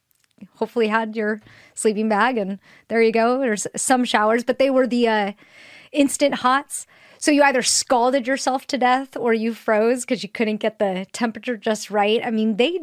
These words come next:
do it right where you get the full experience. So I, I dug it. But I will say there's, there was something so amazing about the rainforest, and that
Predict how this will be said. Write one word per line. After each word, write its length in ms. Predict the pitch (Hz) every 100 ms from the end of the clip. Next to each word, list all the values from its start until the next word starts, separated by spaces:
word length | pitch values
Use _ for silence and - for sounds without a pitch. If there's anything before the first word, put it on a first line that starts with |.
| 254 -
do 180 | 240
it 140 | 247 226
right 320 | - 208 190
where 100 | 196 202
you 160 | 214
get 240 | 240 247 -
the 80 |
full 240 | 196 - 175
experience. 540 | 160 - 123 127 -
So 100 | -
I, 400 | 160 - 247 247 - -
I 100 | 226
dug 260 | 202 190
it. 400 | 180 - - 185
But 140 | 233 226
I 100 | 233
will 200 | 254 254
say 320 | 226 196 190 - - - - -
there's, 500 | 196 247 247 240 - - _ _ _ _ _ _ -
there 180 | 240 285
was 120 | 254
something 360 | 277 311 262 247
so 880 | - - - - 294 311 320 311 - _ _ _ _ _ _ _ _ -
amazing 760 | 247 240 233 233 240 233 233
about 520 | 196 170 190 196 -
the 60 | 214
rainforest, 800 | 185 190 202 - 277 302 294 -
and 120 | 196
that 180 | 196 190